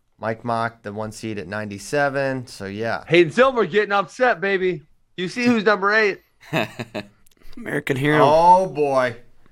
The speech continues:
Speaker 2: Yeah.
Speaker 1: He's gotta
Speaker 2: Let's
Speaker 1: take
Speaker 2: go.
Speaker 1: out David Tate Orndorff. Wait, didn't they wrestle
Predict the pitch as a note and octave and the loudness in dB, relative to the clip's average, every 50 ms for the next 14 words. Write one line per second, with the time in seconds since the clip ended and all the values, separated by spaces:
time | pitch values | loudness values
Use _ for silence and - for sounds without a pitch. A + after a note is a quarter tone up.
0 | _ _ - - - A2+ C3 E3 G#3 C4 C#4+ D4 B3+ E3+ B2+ F#2+ D#2+ - _ _ | _ _ -20 -20 -12 -4 0 2 4 4 6 4 4 2 0 -4 -6 -12 _ _
1 | _ _ _ _ _ - - - A#2+ B2+ C3+ B2+ C#3 D3+ D3 D3 D3 C3 - F3 | _ _ _ _ _ -20 -18 -12 -8 -8 -4 0 2 2 2 2 -2 -4 -2 -2
2 | E3+ D#3+ D#3 C3+ - D3 C#3+ C3+ A#2+ D3+ D#3 D#3+ D3+ D#3 D3 D3+ E3 E3 D#3 - | 0 2 2 2 2 0 -2 -4 -4 -2 -2 0 0 -2 -4 -4 -4 -4 -4 -4
3 | B2 C#3+ D#3 E3 C#3 B2+ B2 B2 A#2+ - D3+ D#3 D3 - - - _ _ _ - | -4 -4 -4 -2 -2 -2 -2 -2 -4 -4 -4 -4 -4 -4 -8 -14 _ _ _ -16
4 | E3 A3+ D#4+ E4+ D#4+ D#4+ D#4 D#4+ D#4+ E4 - F4 F4 E4 | -14 -10 -8 -6 -6 -6 -6 -6 -8 -8 -10 -10 -8 -8